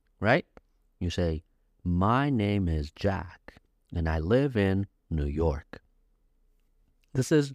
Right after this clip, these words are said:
one important part or something that you're going to learn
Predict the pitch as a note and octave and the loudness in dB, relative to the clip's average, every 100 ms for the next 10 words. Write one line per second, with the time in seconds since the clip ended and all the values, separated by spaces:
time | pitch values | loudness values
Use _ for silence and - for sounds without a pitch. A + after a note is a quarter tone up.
0 | - G#2 G2 F#2 - G2 G2 - F2+ F2 | -6 0 2 2 0 0 0 -2 -2 -2
1 | - _ _ _ _ F2 E2+ - B2+ C3 | -4 _ _ _ _ -4 -4 0 0 0
2 | B2 A2+ F#2+ E2 F2 G2 G2 F#2 F#2 F2 | 0 0 0 0 0 0 0 0 -2 -2
3 | A2+ A2+ G2 G2 | 0 0 0 -2